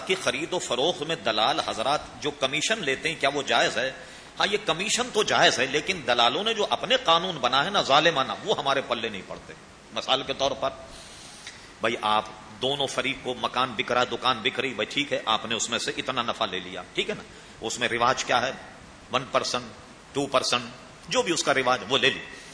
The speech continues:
لیکن ان میں ہم نے جو دیکھا، وہ کیا ہے؟ کہیں جاتے جاتے ایسے انگلی سے ہی بتا دیا نا،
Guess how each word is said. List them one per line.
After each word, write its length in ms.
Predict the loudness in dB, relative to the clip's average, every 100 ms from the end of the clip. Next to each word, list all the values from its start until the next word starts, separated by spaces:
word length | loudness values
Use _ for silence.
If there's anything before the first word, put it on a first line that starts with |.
| -18 -18 -18 -18 -2
لیکن 300 | -2 0 -2 0
ان 200 | 0 2
میں 420 | 2 2 0 -4 -4
ہم 140 | -4
نے 140 | 0 0
جو 140 | 0
دیکھا، 280 | 0 2 2
وہ 60 | 0
کیا 260 | 2 0 0
ہے؟ 60 | -10 -16 -20 -20 -20 -4
کہیں 340 | -4 -4 -4
جاتے 340 | 2 2 4 0
جاتے 360 | 4 2 4
ایسے 160 | 0 0
انگلی 320 | -4 -6 -4 -2
سے 120 | 0
ہی 40 |
بتا 200 | 0 -2
دیا 120 | -4
نا، 80 | -8